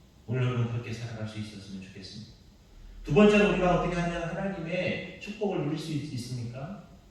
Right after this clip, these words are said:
우리의 잘못이 무엇인지를 깨달아야 한다는 것입니다. 오늘 우리 구 절 십 절에 보면, "다윗이 그날의 여호와를 두려워함으로 이르되, 여호와의 개가 어찌 내게로 오리요 하고,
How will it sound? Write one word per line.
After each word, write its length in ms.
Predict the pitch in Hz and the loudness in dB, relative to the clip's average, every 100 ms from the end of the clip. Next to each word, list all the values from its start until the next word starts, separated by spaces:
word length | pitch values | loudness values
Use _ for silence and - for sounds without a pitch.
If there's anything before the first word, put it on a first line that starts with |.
| 110 | -6
우리의 360 | 107 127 135 | -2 0 -2
잘못이 480 | - 107 117 113 104 113 | -2 -2 -4 -4 -6 -4
무엇인지를 880 | 131 - 117 107 131 123 - - - - - - | -4 -4 -4 -6 -6 -8 -8 -14 -20 -20 -20 -16
깨달아야 300 | 156 165 147 | -10 -8 -6
한다는 440 | 135 110 98 101 - - - | -6 -8 -10 -14 -18 -20 -20
것입니다. 380 | - - - - - - - - - - - - - - - | -20 -20 -20 -20 -20 -20 -20 -20 -20 -20 -20 -20 -20 -20 -8
오늘 260 | - 175 165 | 0 4 6
우리 560 | 165 160 - - 151 | 6 4 -2 -2 -4
구 140 | 147 156 | -2 2
절 120 | 185 | 4
십 140 | 180 - | 4 4
절에 200 | 180 160 | 4 4
보면, 640 | 156 180 180 - - - - | 4 4 4 4 0 -8 -8
"다윗이 600 | - 160 208 - 202 - | 0 6 8 8 6 4
그날의 460 | 165 180 180 156 | 6 6 6 6
여호와를 540 | 156 165 165 160 160 160 | 6 8 8 6 4 2
두려워함으로 540 | 147 151 143 143 139 135 | 2 4 4 2 2 0
이르되, 840 | 123 120 135 147 - - - - | 0 0 2 4 2 -4 -10 0
여호와의 500 | 107 131 143 143 139 | 4 8 8 8 6
개가 300 | 120 113 123 - | 4 2 2 2
어찌 360 | - 185 196 | 2 2 0
내게로 840 | 160 156 165 160 165 165 165 - - | 0 0 0 0 0 -2 -4 -8 -4
오리요 640 | 127 113 123 127 127 120 | 0 2 2 0 0 2
하고, 580 | 113 104 - - - - | 0 2 0 0 -2 -8